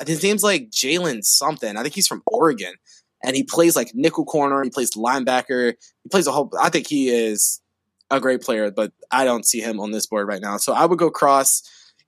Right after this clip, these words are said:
In this later rounds, you want a, a guy that can roam the back end, play the middle third, while you have a guy like Bynum as, like, your fixer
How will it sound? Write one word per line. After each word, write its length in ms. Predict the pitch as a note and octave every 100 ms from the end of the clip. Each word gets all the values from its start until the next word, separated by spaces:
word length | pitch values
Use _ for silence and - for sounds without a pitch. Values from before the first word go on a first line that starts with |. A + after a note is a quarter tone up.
| -
In 180 | C#3+ D3
this 280 | D3+ - B2+
later 320 | D3 E3+ E3
rounds, 720 | D3 D3 C#3 C#3 - - -
you 120 | A#2
want 140 | B2 C3
a, 120 | B2 -
a 200 | B2+ A2+ A2
guy 320 | B2 C3 B2+
that 120 | A#2+
can 160 | B2+ A2+
roam 180 | B2 B2
the 80 | A#2+
back 280 | A2+ A2+ A2+
end, 200 | A2 G#2+
play 120 | C3
the 120 | A#2+ A#2
middle 240 | A#2 A2+
third, 400 | - A2+ A2+ A2
while 140 | A2 G#2+
you 160 | G#2+
have 340 | G#2+ B2 A#2+ A#2
a 60 |
guy 160 | A#2 A2
like 260 | G#2 G#2
Bynum 440 | - G#2 G#2 G2 F#2+ _ _ _ _ -
as, 160 | G#2 A#2+
like, 180 | A2 A2
your 100 | G#2+
fixer 680 | - A#2 - A2+ G#2 G#2